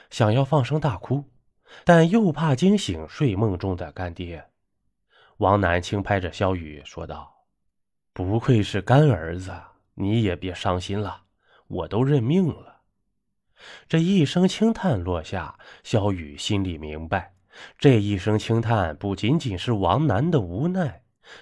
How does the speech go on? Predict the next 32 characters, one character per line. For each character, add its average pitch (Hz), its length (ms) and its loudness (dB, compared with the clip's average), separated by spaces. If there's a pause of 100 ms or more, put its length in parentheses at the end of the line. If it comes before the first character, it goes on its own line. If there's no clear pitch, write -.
更 117 240 4
是 92 220 -4
对 85 280 -4
生 98 340 -2
活 87 200 -8
的 82 140 -8
绝 82 180 -14
望。 82 280 -14 (920)
王 151 260 4
楠 139 200 4
小 80 320 -2
的 85 140 -2
时 82 240 -8
候， 78 240 -8 (240)
母 95 240 0
亲 120 260 0
因 113 180 2
工 131 220 2
伤 123 180 2
事 120 280 -2
故 76 360 -10
失 - 240 -6
去 92 200 -6
了 78 120 -10
生 - 240 -6
命， 120 220 -6 (600)
后 131 200 4
来 95 200 2
亲 175 260 -2
戚 - 140 -4
朋 85 320 -6
友 151 180 -2